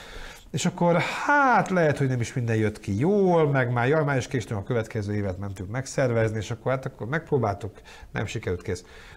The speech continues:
De nem, de, de, de évek, évről évre tovább kell csinálni, és az is lehet, hogy lesz benne egy lejtmenet. Nálunk is volt egyébként a, a, pont a második,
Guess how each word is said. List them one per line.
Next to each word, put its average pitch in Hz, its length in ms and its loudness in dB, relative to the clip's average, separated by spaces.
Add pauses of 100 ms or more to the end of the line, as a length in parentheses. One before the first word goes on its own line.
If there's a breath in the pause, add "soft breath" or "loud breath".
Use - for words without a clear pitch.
(160 loud breath)
De 117 160 -2
nem, 107 480 -2
de, 120 120 -8
de, 131 100 -4
de 139 240 -8
évek, 160 600 0
évről 131 340 2
évre 120 240 2
tovább 110 360 -2
kell 98 180 -4
csinálni, 120 520 -2
és 123 300 -2
az 131 120 0
is 127 80 0
lehet, 120 120 -2
hogy 104 100 0
lesz 107 160 2
benne 98 200 -2
egy 87 60 -2
lejtmenet. 92 520 -2
Nálunk 117 260 -4
is 104 100 -6
volt 95 180 -4
egyébként 92 300 -6
a, 92 80 -10
a, 101 120 -14
pont 139 300 -4
a - 40 -2
második, 104 600 -2